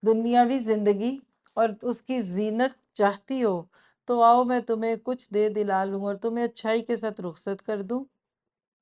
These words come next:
यानी इतना ओपन चैलेंज दिया। नबी सल्लल्लाहु अलैहि वसल्लम अपनी बीवियों को oppress करके रखते थे, ज्यादती करते थे? नहीं, खुद ही choice दे रहे हैं और वो बीवियाँ आपको छोड़ के जाने को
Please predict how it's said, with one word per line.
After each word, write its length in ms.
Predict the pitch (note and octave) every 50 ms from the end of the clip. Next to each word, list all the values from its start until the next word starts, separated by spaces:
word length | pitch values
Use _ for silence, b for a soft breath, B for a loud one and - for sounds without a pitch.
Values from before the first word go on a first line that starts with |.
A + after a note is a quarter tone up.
| _ _ _ _ _ _ _ _ _ _ _ _ -
यानी 280 | A3+ G#3+ A3 A3 B3 B3
इतना 280 | A#3+ - _ - B3+ B3
ओपन 280 | A#3 - - A#3 A#3 G3+
चैलेंज 460 | - G#3+ F#3 F#3 F#3 F#3+ G3 F#3+ - -
दिया। 180 | G#3 G3 G3+ G#3
नबी 140 | G#3 G#3 G#3
सल्लल्लाहु 120 | G3+ - A#3
अलैहि 160 | G#3+ G#3 -
वसल्लम 260 | G3+ G3 G#3 G#3 G#3 G3+
अपनी 220 | G3 - - G#3+
बीवियों 420 | G3+ F#3 G3+ G3+ G3 G#3 A3 A3+ A3+
को 160 | A3+ - A#3 A#3+ B3+ - _ _ _ _ _ _ _ _ _ _ _ _ _ _ _ _ _ -
oppress 360 | G#3 F#3+ - G#3 A3 B3 B3 -
करके 300 | - C4 B3 B3+ - C4+
रखते 340 | B3+ A#3+ B3 - - B3 A#3
थे, 180 | A#3 - A3+ G#3+ _ _ _ _ _ _ _ _ -
ज्यादती 560 | A#3+ F#3 F#3 - F3 F#3+ G3 F#3+ F#3+ - B3+
करते 340 | B3+ C#4 C4+ - - C4+ C4
थे? 160 | B3 - A#3+ A3+ G3+ _ _ _ -
नहीं, 260 | F3+ F3 E3+ D#3 D#3 - _ _ _ _ _ _ _ _ _ _ _ _ _ _ _ -
खुद 120 | C4 A#3+
ही 80 | D#4+ D#4
choice 360 | - C#4 B3 A#3+ B3 B3 -
दे 160 | G#3 F#3+ F#3 F#3
रहे 100 | F#3+ G#3
हैं 60 | A3
और 80 | A3 G#3+
वो 100 | A3+ A3+
बीवियाँ 380 | G3 G#3 G#3 G3 G#3 A3 G#3+ G#3
आपको 200 | G3+ G3+ - G3
छोड़ 220 | G3 - F#3 F3+ E3+
के 120 | - G3+
जाने 300 | F#3+ F#3+ F#3 F3+ F3+ F#3 F#3
को 160 | A3+ A#3+